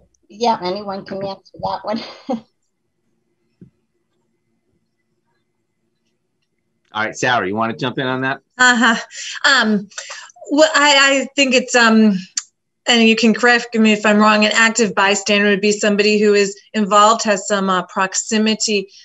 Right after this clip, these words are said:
Speaker 3: um, to, to a situation. Um, you know, I, I went through the training and I, I found it just super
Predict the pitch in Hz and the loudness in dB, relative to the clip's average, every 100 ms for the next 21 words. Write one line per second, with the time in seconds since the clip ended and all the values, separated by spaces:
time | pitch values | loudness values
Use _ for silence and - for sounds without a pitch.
0 | _ - 208 196 185 185 185 - - 214 | _ -2 0 2 0 -2 -4 -4 -2 0
1 | 196 190 185 180 - - 214 190 180 175 | 0 2 2 0 -4 -4 -2 0 -2 -6
2 | 202 190 202 180 175 180 196 175 _ - | -6 -4 -4 -2 -2 -2 -4 -8 _ -20
3 | - - 202 196 185 185 - - 226 220 | -14 -4 -2 -2 -4 -8 -16 -2 2 2
4 | - 220 220 220 214 214 220 214 214 226 | 2 0 2 2 2 0 0 -2 -4 -4
5 | 208 220 214 208 196 196 196 196 _ _ | -4 -2 0 0 0 -2 -2 -6 _ _
6 | - 220 233 240 240 233 214 214 - - | -8 -6 -2 0 2 0 0 -4 -4 -4
7 | - 247 240 254 240 | -4 -6 -6 -4 -4